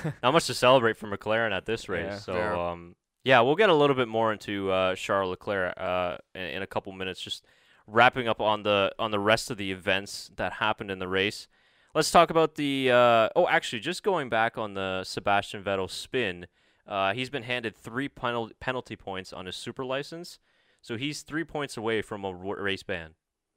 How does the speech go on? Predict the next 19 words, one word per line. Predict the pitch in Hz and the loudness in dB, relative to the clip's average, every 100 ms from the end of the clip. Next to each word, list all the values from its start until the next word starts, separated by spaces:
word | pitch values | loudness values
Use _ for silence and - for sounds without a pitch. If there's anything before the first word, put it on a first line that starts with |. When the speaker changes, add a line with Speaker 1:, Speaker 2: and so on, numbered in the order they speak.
| _ | _
Speaker 1:
Wow. | 69 147 143 | -6 -4 -4
Speaker 3:
Wow. | 113 151 | -2 2
Speaker 2:
So | 110 95 95 - | 2 2 -2 -4
pretty | 160 175 | 0 2
much | 170 135 | 2 0
one | 107 120 | 0 -2
more | 131 131 | 0 -2
major | 123 113 113 110 | 0 -2 -2 -6
incident | 110 113 147 143 | -8 -8 -8 -10
similar | - 113 104 | -10 -10 -8
to | 95 92 | -10 -8
this, | 101 131 | -6 -6
and | 101 92 | -8 -10
he's | 95 90 | -10 -12
banned | - 98 95 92 | -6 -4 -4 -4
for | 104 | -8
a | 87 | -6
race. | 85 85 - - | -8 -10 -14 -20
So | - 95 85 | -16 -12 -12